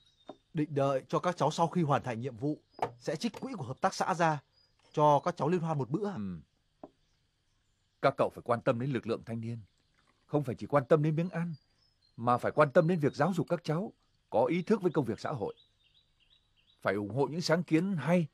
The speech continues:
Speaker 2: mà thanh niên đã nghĩ ra. Muốn thế, trước hết phải gạt bỏ tất cả những tư tưởng làm gì cũng sợ sai chủ trương lâu nay đang ngự trị trong đầu đây này. Chẳng may có sai thì sửa, chứ đừng ngồi bó tay nhìn.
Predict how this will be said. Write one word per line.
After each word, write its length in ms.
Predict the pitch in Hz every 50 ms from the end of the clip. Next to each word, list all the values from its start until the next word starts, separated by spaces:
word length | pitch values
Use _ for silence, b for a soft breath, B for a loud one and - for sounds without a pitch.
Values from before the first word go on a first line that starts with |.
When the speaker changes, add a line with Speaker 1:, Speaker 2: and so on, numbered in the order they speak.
| _ _ -
Speaker 2:
mà 120 | 104 113
thanh 180 | 117 - 156 160
niên 140 | 156 151 147
đã 80 | 147
nghĩ 200 | 151 139 156 180
ra. 280 | 143 151 147 147 143 120 - _ _ _ _ _ _ _ _ _ _ _ _ -
Muốn 260 | - 95 135 160 170
thế, 260 | 151 139 151 190 - _ _ _ _ _ _ _ _ _ _ _
trước 160 | - 180 175 180
hết 140 | 196 -
phải 100 | - 123
gạt 180 | 107 139 123 -
bỏ 140 | 123 107 104
tất 280 | - - 262 - -
cả 140 | - 175 113 101
những 120 | 147 196
tư 140 | 160 180 175
tưởng 280 | 143 - 135 117 87 76 _ _ _ _ _ _
làm 240 | - - 180 185 170
gì 160 | 143 180 180
cũng 140 | - 220 233
sợ 180 | - - 170 143
sai 200 | - 180 190 165
chủ 180 | - 131 120
trương 240 | - - 190 202 175 - -
lâu 200 | 107 135 160 156
nay 160 | 151 165 160
đang 140 | 160 160 151
ngự 120 | 170 208 202 151
trị 120 | 208 202 -
trong 140 | 180 165 170
đầu 160 | 156 131 107
đây 100 | 107 127
này. 100 | 120 104 _ _ _ _ _ _ _ _ _ _ _ _ _ _ _ _ _ _ _ _ _ _ _ _ _ _ _ _ _ _ _ -
Chẳng 220 | - 107 82 87
may 100 | 131 135
có 120 | 123 160 156
sai 220 | - 151 151 143
thì 120 | 117 113
sửa, 380 | - - - 107 85 87 107 120 - _ _ _ _ _ _ _ _ _ _ _ _ _ _ _ _ _ _ _ _ _ _ -
chứ 100 | 233 220
đừng 180 | 170 175 165
ngồi 160 | 147 147 131
bó 160 | 123 131 160 214
tay 200 | - 202 196 185
nhìn. 280 | 156 151 156 165 151